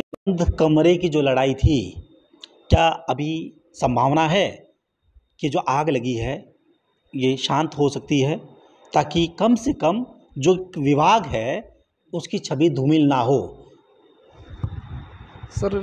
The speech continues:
Speaker 2: इसके बारे में मैं ये कहना चाहूँगा कि हमारे उच्च अधिकारी, उच्च अधिकारियों पर मुझे पूरा विश्वास है, कानून पर भी मुझे पूरा विश्वास है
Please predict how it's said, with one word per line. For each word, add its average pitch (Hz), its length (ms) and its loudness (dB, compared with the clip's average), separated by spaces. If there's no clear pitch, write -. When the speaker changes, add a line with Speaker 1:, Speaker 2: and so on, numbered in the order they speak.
Speaker 2:
इसके 190 480 0
बारे 175 260 4
में 175 100 -2
मैं 170 160 -2
ये 165 160 0
कहना 156 260 -2
चाहूँगा 139 480 0
कि 180 280 -4
हमारे 202 340 4
उच्च 208 220 2
अधिकारी, 180 600 4
उच्च 175 440 0
अधिकारियों 202 420 2
पर 208 200 -2
मुझे 190 280 -2
पूरा 175 240 2
विश्वास 151 500 -4
है, 165 60 -10
कानून 196 340 4
पर 240 180 4
भी 226 140 2
मुझे 202 240 -2
पूरा 175 240 2
विश्वास 151 460 -6
है 139 60 -14